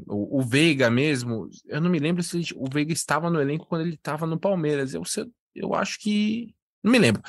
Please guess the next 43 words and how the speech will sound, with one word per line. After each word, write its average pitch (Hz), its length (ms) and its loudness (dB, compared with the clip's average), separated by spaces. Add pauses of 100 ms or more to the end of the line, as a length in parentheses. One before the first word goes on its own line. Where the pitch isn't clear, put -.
(180)
mas 202 160 6
ele 220 120 6
era 208 220 8
vinculado 196 420 4
ao 185 40 2
Palmeiras. 147 300 2
Se - 100 -6
não 208 60 0
tava 202 180 0
no 202 100 0
Palmeiras, 175 300 -2
tava 180 120 -4
emprestado 160 400 -2
pro 151 120 -4
Atlético 143 360 -4
Paranaense. 131 520 -4 (520)
Mas 226 140 2
ele 180 140 4
sabe 170 260 4
muito 175 220 2
bem 170 260 2
do 165 160 -4
que 180 100 -2
ele 165 120 0
tá 180 120 0
falando. 117 460 0 (520)
Cara, 233 300 4
eu 220 260 4 (220)
não 170 260 4
participei 196 440 -2
do 156 80 -2
podcast, 135 640 0
do 131 100 0
outro 147 180 0
podcast 123 480 -2
que - 60 -20
vocês 117 240 -4
gravaram, 113 480 2
que - 80 -12
foi 120 320 -2
a 113 80 0
reação 113 560 -2
ao, 101 560 -2